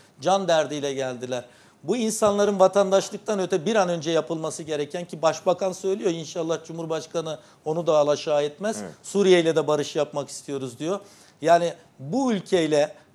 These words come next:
Speaker 1: diğer ülkelerle, Rusya'yla, İsrail'le, Mısır'la ama onurlu bir şekilde birliktelik, onurlu bir şekilde barış olması gerekiyor ve bir an önce orada barışın sağlanması için Birleşmiş Milletler'le,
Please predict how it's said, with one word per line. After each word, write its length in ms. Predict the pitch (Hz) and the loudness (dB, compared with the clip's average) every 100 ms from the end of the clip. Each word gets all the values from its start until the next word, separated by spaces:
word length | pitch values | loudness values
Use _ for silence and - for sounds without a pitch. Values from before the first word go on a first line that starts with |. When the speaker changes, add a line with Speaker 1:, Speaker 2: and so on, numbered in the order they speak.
| - | -12
Speaker 1:
diğer 280 | 127 208 208 | 4 8 8
ülkelerle, 800 | 202 170 - 175 170 160 147 139 | 6 0 -2 2 4 4 2 0
Rusya'yla, 600 | 147 214 - 185 151 139 | 0 -4 0 2 2 0
İsrail'le, 720 | 131 170 - 208 190 180 156 139 160 | -4 -8 -4 4 4 4 0 -2 -2
Mısır'la 600 | 202 - 185 165 123 - | -2 2 2 4 0 0
ama 180 | 180 220 | 2 2
onurlu 600 | 202 214 233 233 262 233 | 0 0 2 2 2 2
bir 60 | 196 | 0
şekilde 600 | - 143 151 123 110 107 - _ _ _ _ _ 147 | -2 -4 -4 -8 -8 -12 -18 _ _ _ _ _ -2
birliktelik, 640 | 175 156 147 - 131 123 - | 0 0 -2 -2 -2 -4 -6
onurlu 460 | 156 180 233 254 240 | -4 0 0 0 0
bir 120 | 208 | 0
şekilde 540 | - 180 170 151 143 | 0 -2 -2 -2 0
barış 380 | 151 160 131 - - _ - | 2 0 -2 -8 -16 _ -4
olması 440 | 170 160 156 170 | -2 -2 -4 -6
gerekiyor 560 | 151 156 151 160 196 208 - _ _ | -6 -4 -4 0 0 0 -6 _ _
ve 360 | 139 202 208 - - _ _ | -4 2 2 0 -10 _ _
bir 180 | 135 254 | -4 4
an 160 | 247 185 | 4 4
önce 340 | 165 147 147 | 0 -2 -4
orada 440 | 135 160 160 160 139 | 0 0 2 0 0
barışın 320 | 160 - 185 | 0 0 -6
sağlanması 720 | - 165 160 165 170 160 202 | -2 0 2 0 -4 -6 -8
için 280 | 185 - 160 - _ _ | -10 -10 -14 -16 _ _
Birleşmiş 520 | 160 170 - - 180 | -2 0 -2 -4 -8
Milletler'le, 720 | 180 160 160 160 151 143 147 | -6 -4 -4 2 2 4 2